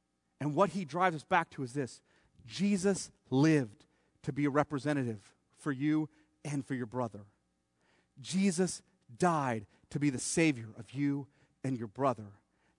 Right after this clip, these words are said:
Jesus rose to be the Lord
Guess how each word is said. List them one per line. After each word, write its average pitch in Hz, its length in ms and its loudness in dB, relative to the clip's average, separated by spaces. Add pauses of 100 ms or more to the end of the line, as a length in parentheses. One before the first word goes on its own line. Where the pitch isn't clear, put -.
Jesus 190 560 0 (260)
rose 147 520 4 (180)
to 160 100 -4
be 147 120 4
the 139 80 4
Lord 139 520 0